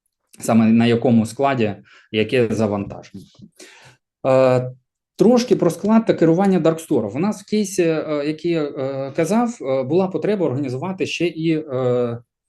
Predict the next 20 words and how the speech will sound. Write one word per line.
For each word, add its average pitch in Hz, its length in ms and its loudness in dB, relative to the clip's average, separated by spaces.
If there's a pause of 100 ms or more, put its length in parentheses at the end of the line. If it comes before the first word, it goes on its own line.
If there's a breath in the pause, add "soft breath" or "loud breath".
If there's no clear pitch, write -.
(520)
м, 113 640 0
свій 175 260 0
даркстор, 127 720 -2 (100)
да? 151 180 -2
Тобто, 131 400 -2
е, 117 380 -2
повноцінне 143 600 -2
керування 131 540 -4
асортиментом, 120 920 -4
е, 110 200 -4
підсортуванням, 120 960 0
взаємо-, 120 440 -2
з-, 113 380 -12
е, 113 200 2
взаємовідносини 123 1160 0
з - 80 -10
постачальниками 131 760 -2
саме 160 280 -4
для 123 260 0
дарксторів. 117 540 -4